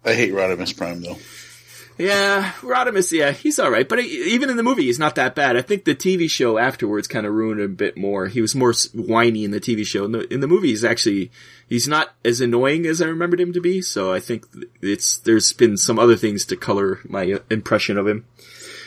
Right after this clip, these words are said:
Speaker 2: Uh, the only, uh, annoying one is, uh, Wheelie, that one that talks in rhyme or whatever. He's just annoying as hell. But once
Speaker 1: Oh,
Speaker 2: again, I
Speaker 1: yeah.
Speaker 2: remember him being super annoying. He's barely in the movie. He's maybe got two scenes. I'm like, "Oh." He must, once again, it must be the cartoon afterwards where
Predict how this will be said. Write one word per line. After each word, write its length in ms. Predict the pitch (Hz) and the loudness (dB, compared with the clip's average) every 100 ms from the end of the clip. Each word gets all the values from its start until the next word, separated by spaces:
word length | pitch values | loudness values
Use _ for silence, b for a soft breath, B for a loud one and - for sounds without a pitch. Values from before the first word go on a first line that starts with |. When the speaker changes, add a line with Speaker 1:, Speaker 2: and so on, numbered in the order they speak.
| B | B
Speaker 2:
Uh, 200 | 135 147 | 0 2
the 100 | 160 | 2
only, 140 | 170 | 2
uh, 100 | 156 - | 2 2
annoying 500 | 131 127 135 139 117 | 2 4 4 2 2
one 160 | 113 | 2
is, 180 | 110 107 | 0 2
uh, 120 | 110 | 2
Wheelie, 540 | 107 120 117 98 95 - | 4 4 2 2 -2 -8
that 240 | - 101 | -4 0
one 180 | 117 120 | 2 0
that 380 | 107 101 - - _ _ _ _ _ _ - | 0 -4 -6 -10 _ _ _ _ _ _ -6
talks 380 | 123 120 - | -2 -2 0
in 260 | 113 104 110 - | -2 -2 -12 -6
rhyme 400 | 110 113 123 120 | -2 0 0 2
or 80 | 117 | 2
whatever. 400 | 123 120 123 113 | 2 0 0 0
He's 280 | 110 104 | -2 -6
just 200 | 104 - | -6 -6
annoying 320 | 104 98 98 98 | -6 -6 -6 -4
as 80 | |
hell. 160 | - 104 | 0 0
But 180 | 98 - B B | 0 -4 B B
once 260 | 110 101 | 0 2
Speaker 1:
Oh, 60 | 98 | 2
Speaker 2:
again, 240 | 185 185 107 | 2 2 2
I 60 | |
Speaker 1:
yeah. 40 | 139 | 2
Speaker 2:
remember 260 | 147 151 | 2 2
him 120 | 151 147 | 2 2
being 160 | 147 | 0
super 260 | 139 165 147 | 0 0 0
annoying. 280 | 139 165 180 | 0 0 0
He's 220 | 147 - | -2 -4
barely 400 | - 139 143 135 | 0 0 2 0
in 80 | 123 | 0
the 60 | |
movie. 260 | 120 127 90 | 0 0 -2
He's 160 | 107 | -4
maybe 240 | 117 120 113 | 0 0 0
got 200 | 110 - | -2 -2
two 200 | - 117 | -4 -2
scenes. 360 | - 117 82 | -2 -2 -4
I'm 120 | 117 110 | -8 -6
like, 180 | 120 | -2
"Oh." 220 | 175 107 - b b b b - - | 0 0 -4 b b b b -20 -4
He 100 | 139 | 2
must, 220 | 170 165 | 4 4
once 240 | 135 160 | 2 4
again, 200 | 170 165 | 4 2
it 40 | 131 | 4
must 180 | 131 - | 2 2
be 40 | |
the 100 | 143 | 0
cartoon 400 | - 131 - 135 | 4 0 2 2
afterwards 540 | 120 131 117 101 95 113 | 4 2 2 0 0 0
where 360 | 107 107 92 | 2 4 4